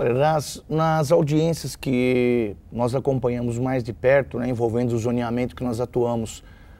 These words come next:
ah, aqui na Centro-Oeste, principalmente, né, na região Centro-Oeste, é, no Esplanada, nós participamos no Esplanada, foi logo na antevéspera do Carnaval, né,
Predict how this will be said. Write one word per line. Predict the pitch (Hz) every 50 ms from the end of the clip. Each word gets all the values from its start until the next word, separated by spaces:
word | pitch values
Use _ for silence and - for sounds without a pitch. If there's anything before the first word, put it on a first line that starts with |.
| - - - - - - -
ah, | - 113 113 113 113 110 110
aqui | 110 - - 123
na | 120 120
Centro-Oeste, | - - 127 123 - 120 110 113 123 131 127 - -
principalmente, | - - 110 - - - 107 104 113 135 156 156 - -
né, | 123 135
na | 135 117
região | 113 110 107 113 113
Centro-Oeste, | - - 117 113 110 110 113 131 156 156 - - - - - - - - - - - - - - - - -
é, | 131 131 131 131 131 131 131 131 127 113 -
no | 170 135 139 151
Esplanada, | 160 - - - 175 156 139 131 135 143 156 151 151
nós | 135 139 131
participamos | - - 131 131 - - 131 104 - 123 123 131 127 113 113
no | 120
Esplanada, | - - - 117 113 110 113 123 131 135 127 127
foi | - - 135 131 127
logo | 117 113 123 131 139 143 135 139
na | 139 135 131 131 123 123 117 113 113
antevéspera | 117 135 147 143 151 151 120 98 98 113 131 151 160 160 - - 139 123
do | 117
Carnaval, | - 120 120 117 110 107 101 101 117 127 143 160 165 - - - - - - - - -
né, | - 117 135 151 143